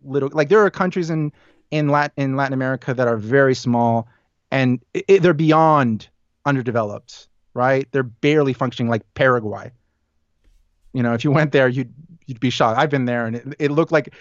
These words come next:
it looked like a war-torn country, but there was no war. <laughs> So, so, so it's a, so Venezuela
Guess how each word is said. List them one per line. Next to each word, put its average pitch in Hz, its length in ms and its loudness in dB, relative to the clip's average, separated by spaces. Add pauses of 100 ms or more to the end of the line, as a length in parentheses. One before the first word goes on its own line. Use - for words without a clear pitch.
(120)
it 139 60 -2
looked 202 140 4
like 214 80 0
a 185 80 4
war-torn 160 580 0
country, 143 340 -4
but 120 140 -4
there 139 100 0
was 143 100 0
no 156 120 2
war. 139 380 4
<laughs> - 40 -14 (1400)
So, 165 440 0 (380)
so, 170 360 -2
so 180 300 -2
it's 175 180 -2
a, 160 320 2 (1300)
so 226 140 4
Venezuela 190 840 2